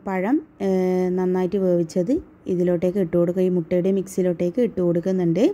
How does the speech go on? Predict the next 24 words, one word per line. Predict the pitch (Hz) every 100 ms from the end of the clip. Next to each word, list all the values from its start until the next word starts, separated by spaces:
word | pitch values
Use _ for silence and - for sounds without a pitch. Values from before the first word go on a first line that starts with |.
| - - - - - - - - - _ _ _ _ _ - - - - - - - - 254
ഈ | 262
ഒരു | 254
ബ്രെഡ് | 262 240 214 202 247
പൊടിച്ച | 214 180 -
പൊടിയും | 208 208 180 180 190
കൂടി | 190 208
ഇതിലോട്ടേക്ക് | 180 170 165 165 214
ഇട്ട് | 165 165
കൊടുക്കുന്നുണ്ട്. | 160 160 175 165 156 175 349 - - - - - - -
പിന്നെ | 247 240 233
വേണ്ടത് | 214 208 262
സേമിയയാണ്. | 349 226 185 180 185 175 190 339
സേമിയ | 302 214 196 196
വേവിച്ചതും | 190 180 175 185 185 180
കൂടി | 175 285 349
ഇതിലോട്ടേക്ക് | 185 180 170 175
ഇട്ട് | 220 -
കൊടുത്തിട്ടുണ്ട്. | 170 160 165 170 160 254 381 - - - - -
എന്നിട്ട് | 233 247 302
എല്ലാം | 302 220 226 233
കൂടി | 240
നന്നായിട്ടൊന്ന് | 226 190 196 202 190 185 247
മിക്സാക്കി | 240 - - 185 185
കൊടുക്കുക. | 185 170 160 165